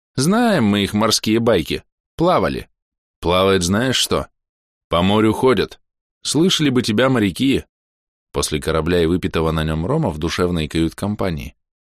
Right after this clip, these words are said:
знатно качало. «А говорят-то как непонятно. Заслушаешься. Прохор, прочувствуй морскую соль в каждом слове».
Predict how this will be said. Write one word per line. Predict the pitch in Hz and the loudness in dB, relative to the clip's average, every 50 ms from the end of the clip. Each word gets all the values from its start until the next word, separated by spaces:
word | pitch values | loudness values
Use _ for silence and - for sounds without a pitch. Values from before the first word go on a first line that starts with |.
| _ _ _ _ _ | _ _ _ _ _
знатно | 71 69 71 78 76 - - 78 78 - | -12 -8 -6 -6 -6 -6 -6 -8 -10 -8
качало. | - 98 - - - 85 73 60 - - _ _ _ _ _ _ _ _ _ _ _ _ _ _ | -8 -8 -6 -6 -4 -4 -4 -6 -8 -14 _ _ _ _ _ _ _ _ _ _ _ _ _ _
«А | - 90 95 | -6 -4 -2
говорят-то | 92 101 104 104 110 117 127 123 113 - - - 92 | 0 0 2 2 4 4 4 2 2 0 -2 -4 -4
как | 80 92 92 85 - | -2 -2 -2 -2 -2
непонятно. | 95 90 78 - 87 90 92 87 80 - - 73 67 - - _ _ _ _ _ _ - | -2 -2 0 0 0 0 0 0 -2 -2 -4 -8 -10 -10 -14 _ _ _ _ _ _ -2
Заслушаешься. | 87 117 147 151 - 156 175 190 175 - 175 147 117 - - 90 69 - - _ _ _ _ _ _ _ - | 0 0 2 2 2 2 2 2 2 2 2 2 2 2 0 -2 -2 -4 -8 _ _ _ _ _ _ _ -2
Прохор, | 87 104 135 127 - - 82 76 | 0 2 2 2 2 0 -2 -4
прочувствуй | - - - 127 143 - - 226 254 233 - 156 139 120 | -2 -2 0 0 0 2 2 2 2 2 2 2 2 2
морскую | 104 95 98 98 - - - 127 120 110 | 2 2 2 0 0 0 0 2 2 2
соль | - - 127 120 95 | 2 2 2 2 2
в | - | 0
каждом | - 107 101 92 85 104 113 113 | 0 0 0 2 2 0 0 0
слове». | - - 120 110 87 71 - | 0 2 2 2 2 2 -2